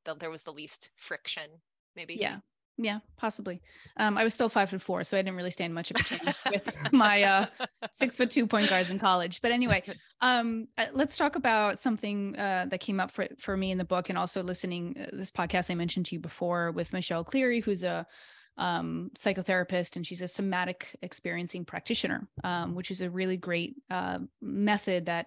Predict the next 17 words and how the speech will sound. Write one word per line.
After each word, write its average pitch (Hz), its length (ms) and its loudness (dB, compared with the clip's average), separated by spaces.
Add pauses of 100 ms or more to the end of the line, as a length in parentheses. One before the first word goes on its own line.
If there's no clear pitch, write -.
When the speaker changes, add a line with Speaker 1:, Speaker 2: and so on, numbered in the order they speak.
(160)
Speaker 2:
is 247 100 0
not 285 180 6
new, 226 440 4
but 196 120 0
in 185 100 -4
the 180 60 -4
last 175 280 -2
thirty, 185 180 0
forty 175 240 -4
years 180 240 0
in 175 80 -4
clinical 175 320 -6
psychology, 170 540 -6
people 175 300 -6
are 170 100 -4
kinda 175 200 -6
like, 170 220 -6